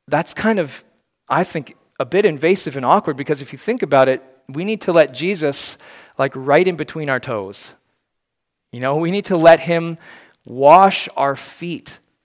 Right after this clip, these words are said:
And that's like the king washing our floors. It's like this uncomfortable, awkward feeling. But, but Jesus is wanting to give us his love. He's wanting to share his love with us. And he's saying, "You must actually let me.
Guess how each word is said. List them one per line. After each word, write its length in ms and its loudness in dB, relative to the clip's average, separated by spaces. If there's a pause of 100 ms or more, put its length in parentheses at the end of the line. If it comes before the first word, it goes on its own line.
(160)
And 160 -6
that's 200 0
like 140 0
the 80 -10
king 320 -6
washing 380 2
our 80 -2
floors. 420 -4
It's 100 -14
like 120 -10
this 240 -12
uncomfortable, 880 -8 (340)
awkward 400 0
feeling. 420 0 (160)
But, 460 2
but 140 -2
Jesus 340 -8
is 140 -6
wanting 460 2
to 100 -8
give 320 0
us 400 2 (560)
his 220 -2
love. 300 6
He's 200 -10
wanting 420 0
to 80 -14
share 320 4
his 160 0
love 140 4
with 120 -2
us. 140 -4
And 80 -6
he's 80 -6
saying, 220 -2
"You 120 -4
must 440 -4
actually 340 0
let 180 4
me. 240 -12